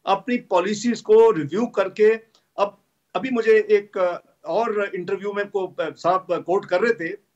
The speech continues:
अ, आपका नहीं, अ, पहले वो कहने लगे जी कि, अ, हफीज शेख साहब ने फरमाया है कि जी ये budget तो एक क-,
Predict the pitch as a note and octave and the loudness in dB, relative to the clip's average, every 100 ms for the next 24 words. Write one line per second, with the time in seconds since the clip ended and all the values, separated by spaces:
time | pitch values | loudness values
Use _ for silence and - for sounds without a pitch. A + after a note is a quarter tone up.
0 | D3+ D3+ C#3+ D3 E3+ G3+ - G3 A3+ - | -4 -4 -4 -6 -2 -2 -2 -4 -6 -12
1 | _ - D3 - A3 A3+ - _ _ _ | _ -6 -6 -2 0 0 -2 _ _ _
2 | - A3 A#3 B3 A#3+ B3+ B3 A#3+ A3 G#3 | -6 -2 -2 -4 -6 -8 -4 0 0 -4
3 | _ _ _ E3 D3+ G3+ G#3+ G#3 G#3 G#3+ | _ _ _ -2 0 -4 -2 -2 0 -4
4 | G#3+ - D#3+ D#3 G3+ F3 D3 - _ _ | -4 -8 -6 0 0 0 -6 -14 _ _
5 | _ _ B3 C#4+ C#4 B3 A3+ B3 A#3+ - | _ _ -8 -4 -2 0 0 -2 -2 2
6 | B3+ B3+ B3+ A#3+ A#3 F3+ - | 2 2 -2 -4 -4 -6 -8